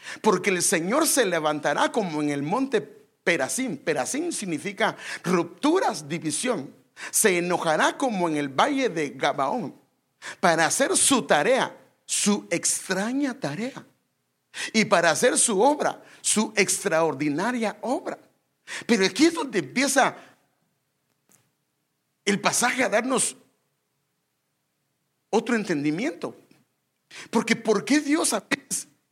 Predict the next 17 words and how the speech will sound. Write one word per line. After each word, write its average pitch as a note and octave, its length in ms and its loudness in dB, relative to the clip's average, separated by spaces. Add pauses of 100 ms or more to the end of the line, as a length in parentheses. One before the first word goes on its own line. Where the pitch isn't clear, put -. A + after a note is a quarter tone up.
(280)
rompiendo F3+ 840 -2
cosas? - 580 -8 (100)
Fíjese - 300 -12
qué - 100 -18
tremendo, B2 480 -12
hermano. D3+ 380 -16 (260)
Dividiendo. E3 960 -4 (720)
A D3+ 80 0
veces G3+ 320 0
el G#3 80 -2
Señor E3+ 340 -4
separándonos, G3 840 -2
inclusive E3 640 -6
a C3 80 -6
veces D#3+ 200 -8
con D3 220 -8
enojo. C#3+ 500 -10